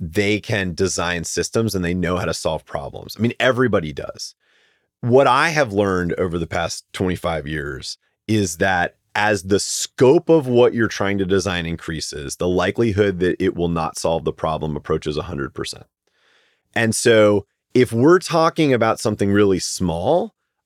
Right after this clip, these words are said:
I believe you, although probably our designers and our product managers should design our solutions and not, you know, stakeholders. Stakeholders should identify problems. But if it's really big,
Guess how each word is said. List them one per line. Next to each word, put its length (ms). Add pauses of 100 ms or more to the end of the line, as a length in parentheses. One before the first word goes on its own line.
I 260
believe 560
you, 420
although 480 (140)
probably 600 (100)
our 140
designers 880
and 140
our 120
product 380
managers 440
should 200
design 440
our 120
solutions 640
and 120
not, 300 (140)
you 140
know, 200
stakeholders. 680
Stakeholders 340
should 160
identify 420
problems. 640 (680)
But 360
if 160
it's 180
really 260
big, 440